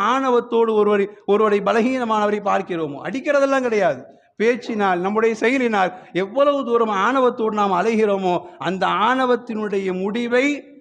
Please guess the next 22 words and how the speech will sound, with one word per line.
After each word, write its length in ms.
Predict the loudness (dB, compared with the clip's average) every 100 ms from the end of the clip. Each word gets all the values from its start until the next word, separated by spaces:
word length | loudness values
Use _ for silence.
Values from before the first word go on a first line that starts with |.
| -18 -6
அவனை 320 | -2 0 -2
பார்த்த 400 | -2 -2 -2 -2 -4
அந்த 200 | -2 -4
பார்வையில் 500 | -2 0 2 0 2
இருந்து, 300 | 0 0 0 -2 -6 _
அவனை 320 | -2 0 2
ஒதுக்கிய 460 | 2 2 0 0 0
அந்த 160 | 2 4
ஒதுக்குதலில் 640 | 4 2 0 0 2 2 0
இருந்து, 300 | 0 2 0 0 -4
அவனை 300 | 0 0 0
அடிக்க 380 | 0 -2 -2 -2
ஆரம்பித்த 360 | 0 0 -2 -4
அந்த 180 | -2 0
நொடியில் 400 | 0 0 0 0
இருந்து 300 | 0 2 2 0 -2 -8
அல்லாஹ் 300 | -4 0 0
ரப்புல் 280 | -2 -2 -2
ஆலமீன் 180 | 0 0
எழுத 200 | 0 0 0
ஆரம்பிக்கிறான் 680 | 2 0 -2 -4 -2 -2 -2
என்பது 300 | -4 -2 -2